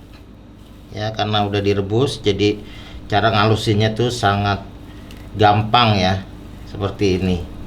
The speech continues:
Sudah halus semua. Kemudian kita tambahkan keju. Kalian bisa gunakan keju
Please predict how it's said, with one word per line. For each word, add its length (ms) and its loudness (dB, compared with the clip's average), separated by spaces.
Sudah 560 4
halus 400 2
semua. 480 2
Kemudian 640 6
kita 640 6
tambahkan 960 6
keju. 560 6
Kalian 320 6
bisa 240 4
gunakan 560 4
keju 240 2